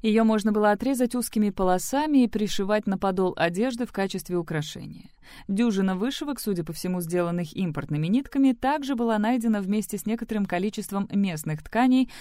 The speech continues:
сотканных одновременно из шерсти и шёлка. Большинство было соткано с помощью сложной техники, которая требовала специального станка, изначально придуманного в Центральной Азии.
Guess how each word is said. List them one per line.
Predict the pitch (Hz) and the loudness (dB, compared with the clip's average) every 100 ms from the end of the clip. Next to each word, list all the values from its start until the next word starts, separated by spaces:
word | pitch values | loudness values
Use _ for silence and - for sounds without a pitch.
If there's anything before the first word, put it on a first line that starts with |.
| - | -16
сотканных | - 330 349 294 262 240 | -4 -2 0 2 2 2
одновременно | 220 202 190 226 233 214 | 0 0 2 4 4 4
из | 196 190 | 0 -4
шерсти | - 180 165 - | -4 -4 -4 -8
и | 160 | -8
шёлка. | 156 123 87 - - - - - 180 | -6 -10 -10 -14 -20 -20 -20 -12 -2
Большинство | 180 165 180 - 233 | 0 0 -4 0 0
было | 196 160 | 0 -2
соткано | 156 190 - 175 | -2 -6 -4 -6
с | 160 | -4
помощью | 180 180 - 185 - | -4 -4 -4 -6 -6
сложной | - 208 190 156 151 151 | -6 -2 -2 0 -4 -2
техники, | 226 277 285 240 240 | -4 -2 0 0 0
которая | 208 214 302 285 | -2 -4 -4 -4
требовала | - 262 240 240 233 - | -2 -2 -2 0 -2 -2
специального | - 220 - 214 202 175 160 | -6 -6 -2 0 0 0 -6
станка, | 156 165 160 156 262 - - - | -6 -4 -4 -2 -2 -2 -16 -4
изначально | 233 220 214 202 - 180 220 262 | 0 4 2 2 2 2 4 0
придуманного | 226 180 208 240 240 220 | -2 0 2 4 4 2
в | 202 | -4
Центральной | - 175 180 190 190 185 - | -6 -4 -2 0 -2 -4 -4
Азии. | 147 123 - 107 156 | -6 -6 -10 -14 -16